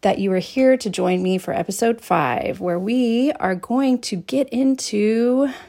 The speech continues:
talking about nostalgia and traditions and appreciating those events in the past that kind of make up our memories.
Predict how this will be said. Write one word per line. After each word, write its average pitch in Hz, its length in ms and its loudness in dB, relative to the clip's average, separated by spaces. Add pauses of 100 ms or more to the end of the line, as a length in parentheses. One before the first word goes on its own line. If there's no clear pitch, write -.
(100)
talking 214 420 -6
about 240 220 0
nostalgia 262 960 -4
and 180 200 -2
traditions 185 1000 0 (580)
and 226 120 2
appreciating 233 720 0
those 196 440 0 (100)
events 185 440 0
in 185 80 0
the 170 80 2
past 170 460 -4
that - 300 -8
kind 190 180 -4
of 170 80 0
make 180 260 0
up 175 220 -4 (180)
our 180 140 4
memories. 175 720 0